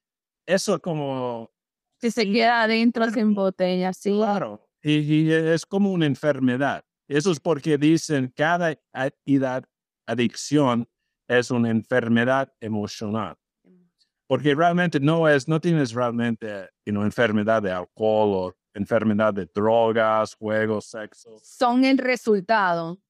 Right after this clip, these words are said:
Speaker 1: Claro, claro. Pero eso fue un, you know, terapista y por otro un año y medio yo estaba poco a poco como, eh, yendo a escuela.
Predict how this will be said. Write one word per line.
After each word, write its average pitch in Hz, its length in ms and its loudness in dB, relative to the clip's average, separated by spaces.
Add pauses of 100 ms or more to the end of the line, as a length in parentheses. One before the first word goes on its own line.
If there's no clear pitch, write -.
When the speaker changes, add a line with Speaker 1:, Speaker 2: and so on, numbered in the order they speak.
(260)
Speaker 1:
Claro, 156 460 0
claro. 104 400 -2 (920)
Pero 214 180 0 (120)
eso 240 220 0
fue 202 400 -2
un, 185 340 -2
you 180 100 0
know, 156 340 -2
terapista 202 720 0
y 147 120 2
por 147 300 0
otro 165 380 0
un 147 220 -2
año 151 300 0
y 139 80 2
medio 147 320 2
yo 143 140 0
estaba 151 380 0
poco 170 600 -2
a 135 80 0
poco 127 920 -2 (160)
como, 135 300 0
eh, 123 440 0 (640)
yendo 135 380 2
a 113 60 0
escuela. 117 600 -2